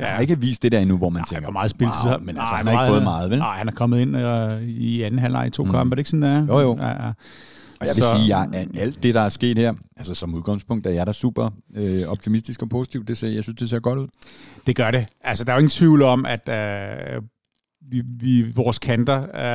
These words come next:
Speaker 2: øh, øh, spejler vi i, at vi har solgt Mohamed Darami. Så, så, så, så det er klart, der kommer en dimension på kanterne, som, som, som, som er, som er forsvundet. Men, men alt andet lige,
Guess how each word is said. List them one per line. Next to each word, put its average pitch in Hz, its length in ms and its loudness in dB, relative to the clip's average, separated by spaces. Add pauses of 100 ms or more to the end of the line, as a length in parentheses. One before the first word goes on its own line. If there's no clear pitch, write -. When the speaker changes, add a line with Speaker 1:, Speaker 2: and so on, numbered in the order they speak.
(360)
Speaker 2:
øh, 117 320 -2
øh, - 60 -6
spejler 110 400 -2
vi 113 100 -2
i, 110 300 -2
at 107 100 -4
vi 104 120 -2
har 104 220 -4 (280)
solgt 117 300 0
Mohamed 110 280 0
Darami. 95 520 -4
Så, - 300 -4
så, 110 240 -6
så, 110 160 -6 (120)
så - 120 -8
det 104 60 -8
er 110 40 -10
klart, 120 300 -4
der - 60 -14
kommer 123 240 -2
en 120 80 0
dimension 113 540 0
på - 60 -12
kanterne, 113 460 -4
som, 113 240 -4 (440)
som, 117 200 2
som, 120 220 0
som 117 180 0
er, 113 140 -2
som 113 200 0
er 107 60 0
forsvundet. 123 480 0
Men, 117 240 0
men 110 140 0
alt 123 180 0
andet 131 200 4
lige, 117 240 4